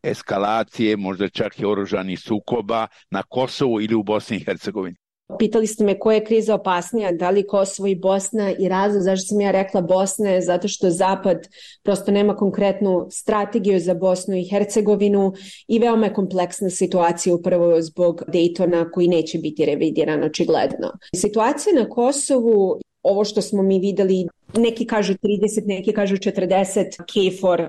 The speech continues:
Speaker 2: ljudi je bilo povređeno pre nekoliko nedelja, što je zaista dokaz da je to bilo na ivici sukoba. Da li će se to zaustaviti? Ne, ja mislim da će ovo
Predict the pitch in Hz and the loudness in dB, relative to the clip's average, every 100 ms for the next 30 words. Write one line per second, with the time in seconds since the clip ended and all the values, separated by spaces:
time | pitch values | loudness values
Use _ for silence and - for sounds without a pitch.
0 | 175 202 214 190 185 185 180 170 147 - | -2 0 2 2 2 2 2 2 -2 0
1 | 185 208 208 170 160 - _ _ 208 196 | 0 2 0 -2 -4 -6 _ _ 0 0
2 | 185 196 185 185 185 190 247 208 170 - | 0 -2 -2 0 0 2 2 2 -2 -6
3 | - - - 214 196 180 214 - - - | -14 -16 -2 2 2 2 0 0 -2 -4
4 | 240 202 180 - 175 208 220 240 240 185 | -2 0 0 -4 -4 0 2 0 0 0
5 | 185 180 - - - 175 190 175 165 143 | 0 -4 -8 -12 -14 -4 -2 0 0 -2
6 | - _ _ 185 190 196 220 214 - - | -6 _ _ -2 -2 2 2 2 0 -8
7 | 175 170 208 208 202 190 - - 208 196 | -10 -2 2 2 2 -2 -4 -6 -2 -2
8 | - - 196 185 170 - - 180 175 170 | -4 -6 -2 -2 -2 -6 -2 0 2 2
9 | 175 185 202 254 247 - 220 226 208 196 | 2 2 2 0 -2 -2 0 2 2 2
10 | 214 208 - 240 208 202 196 202 190 196 | 0 -2 0 0 0 -2 0 0 2 0
11 | 196 202 190 196 190 185 | 0 -2 0 0 2 0